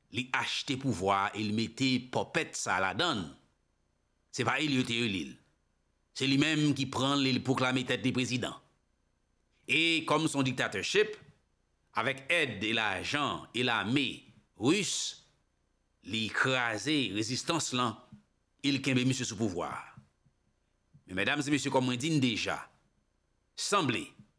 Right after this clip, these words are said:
ça que Russe vle, hein, c'est prendre contrôle Bélarus, annexe li, pour faire le vin tourner, yon seul avec Russe, côté que la Russie capable de placer des armes nucléaires et soldats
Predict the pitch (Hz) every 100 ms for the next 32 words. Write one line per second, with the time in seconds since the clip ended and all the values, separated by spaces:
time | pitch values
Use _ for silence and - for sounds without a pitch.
0 | _ _ _ _ _ _ _ - - 202
1 | 185 175 147 175 180 - - 127 117 160
2 | 117 95 92 _ _ _ _ _ _ -
3 | 139 135 175 160 151 151 151 151 139 135
4 | 143 - - - - _ _ _ _ _
5 | 120 131 165 - 131 143 117 - - _
6 | _ _ _ - 120 160 156 143 156 151
7 | 156 139 135 131 - - _ _ _ _
8 | _ _ - 135 - - 175 120 90 73
9 | - 117 127 - 131 170 151 - - -
10 | _ _ _ _ - 175 185 101 67 _
11 | _ _ _ _ 104 120 143 135 156 143
12 | 139 131 151 156 131 - 107 143 147 151
13 | 139 127 127 127 120 117 123 - 139 117
14 | 104 95 113 101 82